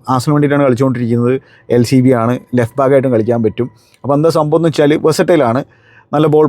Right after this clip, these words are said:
പ്ലേയിങ് ആണ്, ഇരുപത്തിമൂന്ന് വയസ്സ് മാത്രമേ പ്രായമുള്ളൂ. ആ, ആള് ലോൺ ഡീലിലാണ് ആഴ്സണലിലേക്ക് വന്നിട്ടുള്ളത്. അപ്പോൾ എനിക്ക് തോന്നുന്നത്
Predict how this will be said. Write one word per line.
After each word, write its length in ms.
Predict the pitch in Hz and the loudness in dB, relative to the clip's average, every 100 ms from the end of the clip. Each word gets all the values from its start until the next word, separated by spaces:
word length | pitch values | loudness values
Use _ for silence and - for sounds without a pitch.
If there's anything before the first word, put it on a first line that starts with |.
| 151 | 2
പ്ലേയിങ് 260 | 147 143 135 | 0 0 -2
ആണ്, 80 | 143 | -2
ഇരുപത്തിമൂന്ന് 380 | 143 143 151 147 | -2 0 -2 0
വയസ്സ് 200 | 131 143 135 | 0 0 -2
മാത്രമേ 340 | 123 139 139 120 | 0 0 0 0
പ്രായമുള്ളൂ. 440 | 123 120 120 123 143 _ _ _ _ _ _ _ _ - | 0 0 0 0 -6 _ _ _ _ _ _ _ _ -6
ആ, 60 | 120 117 110 110 - 156 | -2 0 0 -2 -2 0
ആള് 140 | 185 160 | 2 2
ലോൺ 200 | 156 170 175 | 2 2 2
ഡീലിലാണ് 340 | 185 165 135 113 | 0 0 -2 -4
ആഴ്സണലിലേക്ക് 360 | 110 110 104 98 | -4 -4 -4 -6
വന്നിട്ടുള്ളത്. 360 | 87 87 82 _ - | -12 -18 -20 _ -10
അപ്പോൾ 140 | 127 | -6
എനിക്ക് 180 | 151 170 | 0 0
തോന്നുന്നത് 260 | 175 180 | 0 0